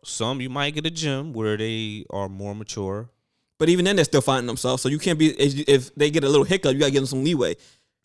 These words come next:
Speaker 2: They might, even if they, they, they mature, that's not a grown, that's still processing as a human being. And understand, nobody's perfect for you. So you deal with a child that's not perfect. Yeah, you get what you get. You get what you get.
Speaker 1: Yeah, so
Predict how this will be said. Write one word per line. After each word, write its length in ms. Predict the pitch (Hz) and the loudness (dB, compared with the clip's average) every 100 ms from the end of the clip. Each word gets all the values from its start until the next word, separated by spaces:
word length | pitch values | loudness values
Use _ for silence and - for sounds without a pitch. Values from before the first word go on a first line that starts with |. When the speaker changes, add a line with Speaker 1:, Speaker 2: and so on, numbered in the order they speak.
| _ - | _ -2
Speaker 2:
They 100 | 147 | 2
might, 120 | 156 | 2
even 160 | 170 180 | 2 2
if 80 | 180 | 2
they, 120 | 165 | 2
they, 120 | 151 | 0
they 140 | 135 | -2
mature, 560 | 139 139 - 220 262 349 _ _ _ - | 0 0 4 6 6 2 _ _ _ -4
that's 160 | 185 | 0
not 160 | 196 165 | 2 4
a 80 | 139 | 4
grown, 360 | 127 135 135 - | 4 4 4 2
that's 200 | 143 139 | 0 4
still 140 | 170 | 2
processing 760 | - 147 151 143 135 135 131 123 _ _ _ _ - | 4 4 4 2 -2 0 -2 -4 _ _ _ _ -2
as 140 | 139 | 2
a 40 | 135 | 2
human 240 | 135 127 | 2 2
being. 400 | 123 123 120 - _ _ _ _ _ _ _ _ _ - | 2 -2 -6 -14 _ _ _ _ _ _ _ _ _ 0
And 180 | 147 147 | 0 2
understand, 340 | 170 185 220 | 0 4 4
nobody's 240 | 165 185 - | 6 4 4
perfect 300 | 190 147 - | 4 4 2
for 140 | 139 | 2
you. 100 | 175 | 2
So 140 | - | 4
you 140 | 185 254 | 4 6
deal 120 | 180 | 4
with 60 | 147 | 4
a 60 | |
child 320 | - 170 233 | 2 4 4
that's 100 | 160 | 4
not 160 | 151 123 | 0 2
perfect. 460 | 143 131 135 - _ _ _ _ _ _ _ _ _ _ _ - | 2 2 0 -2 _ _ _ _ _ _ _ _ _ _ _ 0
Yeah, 140 | 392 349 - _ _ _ | 2 2 -4 _ _ _
you 80 | 170 | 0
get 80 | 202 | 2
what 100 | 202 | 4
you 60 | |
get. 140 | 208 185 | 4 4
You 40 | |
get 140 | 180 202 | 2 0
what 60 | |
you 60 | 214 | 0
get. 300 | 285 277 - _ _ _ _ | -2 -2 -6 _ _ _ _
Speaker 1:
Yeah, 180 | - 87 | -12 -12
so 300 | - 82 82 | -12 -14 -16